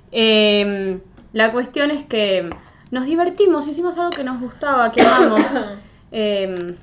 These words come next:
Speaker 1: vamos con algo del medio, ¿no? Con
Speaker 2: Y
Speaker 1: los, con
Speaker 2: sí,
Speaker 1: los
Speaker 2: obvio.
Speaker 1: ricos. Em,
Speaker 2: A ver, ¿cómo quedó?
Speaker 1: entrevistamos un montón de gente divertida, que, que sabe un montón. Estuvimos hablando con el árabe Ramil, con Yeites,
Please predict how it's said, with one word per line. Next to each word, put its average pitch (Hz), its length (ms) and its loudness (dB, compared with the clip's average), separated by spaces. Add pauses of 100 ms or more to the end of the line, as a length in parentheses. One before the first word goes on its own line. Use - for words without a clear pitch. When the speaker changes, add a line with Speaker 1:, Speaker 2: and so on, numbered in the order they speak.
(120)
Speaker 1:
vamos 190 180 -10
con 170 140 -16
algo 170 140 -10
del 165 140 -8
medio, 160 300 -16
¿no? 175 260 -18 (280)
Con 208 100 -12
Speaker 2:
Y 196 80 -6
Speaker 1:
los, 185 180 -8
con 175 120 -8
Speaker 2:
sí, 180 60 -6
Speaker 1:
los 175 100 -8
Speaker 2:
obvio. 185 80 -10
Speaker 1:
ricos. 180 520 -12 (420)
Em, 196 320 -2
Speaker 2:
A 226 60 -4
ver, 247 100 -2
¿cómo 277 160 -6
quedó? 285 200 -16 (360)
Speaker 1:
entrevistamos 254 640 0
un 311 60 0
montón 285 320 0
de 285 100 -4
gente 277 680 -2 (240)
divertida, 233 1000 -2 (880)
que, 196 200 0
que 190 120 -10
sabe 240 240 -2
un 254 80 -2
montón. 233 500 0
Estuvimos 226 340 -4
hablando 214 260 -2
con 185 120 -6
el 180 100 -4
árabe 202 280 -2
Ramil, 220 680 -4
con 180 380 -6
Yeites, 190 1040 -2